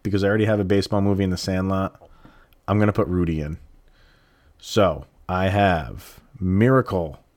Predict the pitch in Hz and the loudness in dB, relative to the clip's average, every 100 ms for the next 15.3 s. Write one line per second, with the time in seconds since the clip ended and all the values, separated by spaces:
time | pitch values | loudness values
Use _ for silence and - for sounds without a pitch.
0 | _ _ _ _ _ _ - 101 - 92 | _ _ _ _ _ _ -4 -2 0 0
1 | 87 76 64 - _ _ _ - - 113 | 0 -2 -8 -12 _ _ _ -8 0 2
2 | 110 117 120 110 - 127 120 82 - - | 4 4 2 2 0 4 4 2 -4 -8
3 | - 90 98 113 98 87 76 65 - _ | -4 0 2 2 2 0 -2 -8 -12 _
4 | _ - _ _ _ _ _ _ _ _ | _ -20 _ _ _ _ _ _ _ _
5 | _ _ _ _ _ - 92 - 107 113 | _ _ _ _ _ -4 -4 -2 -2 2
6 | 139 156 180 - _ _ - - - 127 | 2 2 0 -6 _ _ -20 -6 2 2
7 | 127 123 127 131 - 98 82 90 127 131 | 2 2 2 0 -2 -4 0 4 8 6
8 | 85 67 - _ _ - - - 87 85 | 4 -6 -14 _ _ -20 -20 -8 -6 -4
9 | 85 82 - 92 98 98 95 87 - - | -4 -6 -6 -4 0 0 -2 -4 -14 -2
10 | 98 87 85 - 95 104 92 95 90 95 | 0 0 -2 0 2 2 2 0 2 4
11 | 113 120 113 113 110 95 90 - 90 87 | 4 4 4 4 4 0 -4 -6 -6 -4
12 | 85 82 123 139 151 - 90 87 - - | -4 -2 0 2 2 -2 -4 -6 -6 -4
13 | 107 110 117 113 110 110 - _ - _ | -2 0 2 0 0 -4 -8 _ -20 _
14 | _ _ 95 95 101 101 - 95 92 90 | _ _ -8 0 0 0 0 0 2 0
15 | 85 87 | -4 -8